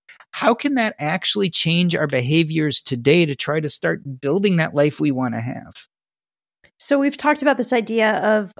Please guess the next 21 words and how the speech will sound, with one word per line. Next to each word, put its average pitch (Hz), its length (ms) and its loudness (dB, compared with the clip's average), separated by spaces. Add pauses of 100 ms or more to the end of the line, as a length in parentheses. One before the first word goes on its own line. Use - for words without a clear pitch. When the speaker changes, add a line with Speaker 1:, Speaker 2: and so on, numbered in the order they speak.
Speaker 2:
of 233 120 -6
living 220 320 0
a 208 60 2
regret-free 208 800 0
life 180 340 -2
and 214 80 -4
how 208 80 -2
do 208 120 0
we 214 80 -2
start 180 320 -2
that - 200 -2
now? 175 320 0
We've 208 120 0
talked 233 180 0
about 220 160 0
this 214 160 -2
idea 202 440 2
of 185 140 -8
building 196 380 -2
well. 180 300 -4
So, 233 420 2